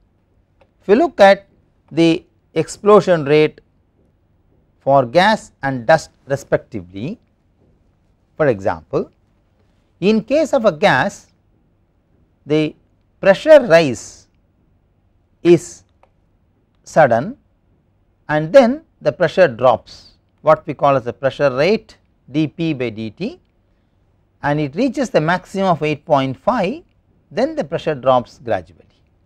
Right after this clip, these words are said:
Where in the case of a dust, there is a time delay which is caused for injecting dust in the process. Once the dust is injected,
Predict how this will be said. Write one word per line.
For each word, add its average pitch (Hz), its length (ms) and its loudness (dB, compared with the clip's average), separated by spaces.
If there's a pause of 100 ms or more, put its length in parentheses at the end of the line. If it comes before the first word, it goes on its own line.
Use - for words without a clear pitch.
(440)
Where 196 220 6
in 214 80 2
the 196 80 0
case 285 260 2
of 247 120 2
a 151 60 0
dust, 156 440 0 (520)
there 175 140 4
is 160 80 0
a 160 60 -2
time 277 440 -6
delay 180 520 0 (300)
which 165 180 -10
is 160 160 -10
caused 170 380 -2 (220)
for 135 220 2
injecting 220 680 -2
dust 151 260 2 (200)
in 127 100 -8
the 107 100 -8
process. - 640 -12 (960)
Once 135 320 -2
the 190 80 -6
dust 185 300 0
is 196 160 -6
injected, 202 680 -2